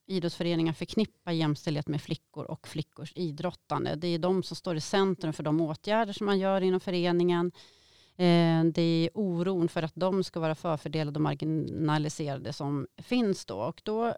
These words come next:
gör föreningarna ibland en del, ja, kompensatoriska åtgärder, särskilda insatser i form av att man får bättre träningstider eller extra träningstider i enkönade grupper, att man får åka på kupper eller läger,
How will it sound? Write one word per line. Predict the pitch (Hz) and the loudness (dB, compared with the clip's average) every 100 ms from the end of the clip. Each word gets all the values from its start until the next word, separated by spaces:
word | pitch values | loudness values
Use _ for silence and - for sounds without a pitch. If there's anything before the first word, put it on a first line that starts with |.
| _ | _
gör | 165 214 285 | -4 -2 0
föreningarna | 220 175 160 160 160 | 2 2 4 2 0
ibland | 156 156 156 | 0 -2 0
en | 156 | 0
del, | 151 151 - _ _ _ - | -2 -4 -8 _ _ _ -6
ja, | 156 - - | -6 -6 -18
kompensatoriska | - 254 254 247 226 185 214 226 208 - 185 175 156 | -6 -4 -2 -2 -4 -6 -4 -4 -6 -2 0 2 0
åtgärder, | 196 170 - 143 147 175 | 0 0 0 -4 -2 -2
särskilda | 220 190 - | -2 -2 0
insatser | 196 165 - 185 - - 165 | 2 2 0 -6 -10 -6 -4
i | 151 | -4
form | 151 165 151 147 | -2 0 0 0
av | 156 | -4
att | 147 | -2
man | 151 | -4
får | - 185 175 - - - _ - | -2 -2 -2 -4 -14 -20 _ -14
bättre | - - - 226 | -14 -10 -4 -2
träningstider | 247 226 220 214 - 220 214 208 233 | 2 4 4 2 -2 -2 0 2 0
eller | 226 156 - | 0 0 -2
extra | 151 - - 185 | -6 -10 -6 -6
träningstider | - 226 208 196 - - 202 175 180 | -2 0 2 0 -2 -6 -4 -4 -2
i | 180 170 - 180 | 0 -2 0 0
enkönade | 170 - 180 175 160 | 0 -2 -2 0 -2
grupper, | 156 180 - - 160 180 | -4 -6 -8 -8 -4 -2
att | 175 | -4
man | 165 - | -6 -6
får | 147 | -8
åka | - | -8
på | 156 151 143 - | -6 -4 -6 -6
kupper | 226 - - 180 | -8 -8 -6 -2
eller | 180 170 | 2 2
läger, | 156 165 175 170 180 180 | 2 2 0 -2 -2 -2